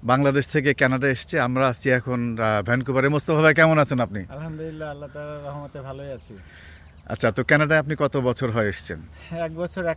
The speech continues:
Speaker 2: মাস হলো এসেছি।
Speaker 1: এক বছর এক মাসে। কি স্বপ্ন নিয়ে এখানে এসেছিলেন?
Speaker 2: এখানে স্বপ্ন নিয়ে আসছিলাম যে এখানে এসে, আহ,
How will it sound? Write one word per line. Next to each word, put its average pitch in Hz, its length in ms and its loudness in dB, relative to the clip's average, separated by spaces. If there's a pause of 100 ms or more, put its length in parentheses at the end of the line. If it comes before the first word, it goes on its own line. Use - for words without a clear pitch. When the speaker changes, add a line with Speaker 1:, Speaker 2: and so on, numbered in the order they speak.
Speaker 2:
মাস 170 200 -10
হলো 165 180 -6
এসেছি। 143 520 -10 (240)
Speaker 1:
এক 104 160 -8
বছর 120 280 -2
এক 110 180 2
মাসে। 107 340 -2 (260)
কি 190 100 2
স্বপ্ন 151 320 0
নিয়ে 127 180 2
এখানে 107 220 -2
এসেছিলেন? - 320 -8
Speaker 2:
এখানে 165 200 -8
স্বপ্ন 165 340 -10
নিয়ে 170 160 -6
আসছিলাম 160 500 -8
যে 160 100 -8
এখানে 156 480 -8
এসে, 151 420 -8
আহ, 156 320 -20